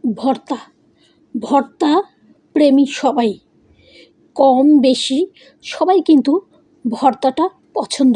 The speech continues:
করে। আবার অনেকে শুটকি ভর্তাটা ছাড়া ভাতই খেতে পারে না। আমি আবার শুটকি ভর্তাটা ঠিক খেতে পারি না,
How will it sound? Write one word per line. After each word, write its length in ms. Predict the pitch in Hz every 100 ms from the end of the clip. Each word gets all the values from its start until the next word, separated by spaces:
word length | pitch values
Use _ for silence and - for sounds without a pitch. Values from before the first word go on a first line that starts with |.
| 208
করে। 240 | 226 214 - _ _ _ _ _ _ _ -
আবার 220 | 277 277 294
অনেকে 380 | 294 302 302 311 381
শুটকি 460 | - - 277 - 294
ভর্তাটা 580 | 233 269 - 330 - 311 339 - - _ _
ছাড়া 280 | - 277 269 240
ভাতই 400 | - - 277 302
খেতে 280 | 226 277 262
পারে 260 | 226 202 233
না। 120 | 220 _ _ _ _ _ _ _ _ -
আমি 240 | 240 262 330
আবার 220 | 320 302 392 _
শুটকি 420 | - - 233 -
ভর্তাটা 440 | 262 269 302 269 330 - - _ _ -
ঠিক 220 | 359 370 - - _ _ -
খেতে 240 | 294 294
পারি 280 | - 220
না, 100 | 220